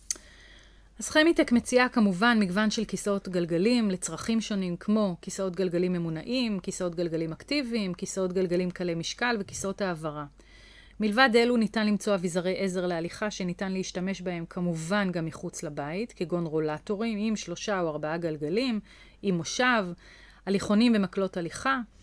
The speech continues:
ואנחנו כמובן ממליצים להתייעץ עם פיזיותרפיסט לפני בחירת המוצרים על מנת למצוא את הפתרון המתאים ביותר בהתאם למגבלות הקיימות.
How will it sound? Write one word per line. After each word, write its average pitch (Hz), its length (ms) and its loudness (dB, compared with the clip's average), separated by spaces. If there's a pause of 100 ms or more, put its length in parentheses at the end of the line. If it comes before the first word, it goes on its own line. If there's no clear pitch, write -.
(580)
ואנחנו 196 360 0
כמובן 190 480 2
ממליצים 214 420 2
להתייעץ 190 360 0
עם 202 60 -2
פיזיותרפיסט 180 760 -4
לפני 208 260 -2
בחירת 190 400 -4
המוצרים 196 500 -2
על 196 80 -2
מנת 180 260 -4
למצוא 196 360 -2
את 214 100 -6
הפתרון 185 460 -4
המתאים 208 360 -4
ביותר 233 480 -2
בהתאם 196 300 -4
למגבלות 180 760 -2
הקיימות. 156 720 -10